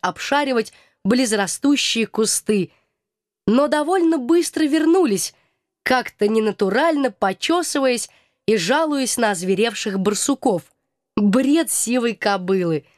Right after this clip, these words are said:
Однако парням поверили, и вскоре кое-кто из наиболее ушлых уже тащил под шумок по домам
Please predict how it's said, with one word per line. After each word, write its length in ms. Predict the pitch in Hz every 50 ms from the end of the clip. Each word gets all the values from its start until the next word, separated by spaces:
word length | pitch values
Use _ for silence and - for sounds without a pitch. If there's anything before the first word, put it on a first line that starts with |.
| _ _ _ _ _ _ _ _ _
Однако 460 | - 214 220 226 285 330 339 320 -
парням 520 | 269 - 254 226 233 220 254 277 285 247 -
поверили, 680 | - 202 202 202 208 294 359 359 339 320 285 285 254 - _ _ _ _ _ _ _ _ -
и 80 | 320 339
вскоре 400 | 311 - - - 415 392 320 -
кое-кто 520 | - - 311 - 247 - - - 262 269
из 240 | - - 226 214 196
наиболее 580 | 226 226 233 220 196 240 240 220 202 190 185 -
ушлых 460 | - 277 330 339 - - 262 247 -
уже 200 | 202 202 196 208
тащил 560 | 175 - 180 175 180 - - - 330 370 349 311
под 240 | - - 254 208
шумок 480 | - - - 208 202 226 247 233 - _
по 100 | - 190
домам 460 | 185 185 180 185 208 254 294 294 254